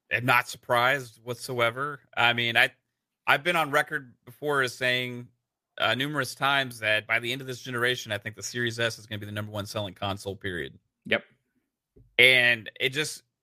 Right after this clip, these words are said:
Speaker 1: you, you know why? Because it's the cheapest. <laughs> And it's also the simplest. It's also small. The value proposition is insane. Um,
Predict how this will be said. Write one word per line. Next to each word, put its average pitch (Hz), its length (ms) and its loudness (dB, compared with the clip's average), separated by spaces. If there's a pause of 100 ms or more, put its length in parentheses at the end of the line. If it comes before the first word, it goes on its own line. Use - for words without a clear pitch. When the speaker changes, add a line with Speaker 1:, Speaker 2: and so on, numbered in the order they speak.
Speaker 1:
you, 117 220 -16
you 123 100 -4
know 127 120 4
why? 147 500 6 (120)
Because 208 280 -2
it's 220 120 -6
the 214 80 -20
cheapest. - 600 -6 (920)
<laughs> - 220 -2
And 170 140 6
it's 175 140 -2
also 196 260 0
the 175 120 -8
simplest. 175 580 -2
It's 123 160 -6
also 139 260 0
small. 131 680 -2 (1600)
The 147 120 4
value 170 360 4
proposition 147 960 -6 (100)
is 113 400 -2
insane. 117 680 -6 (580)
Um, 120 440 4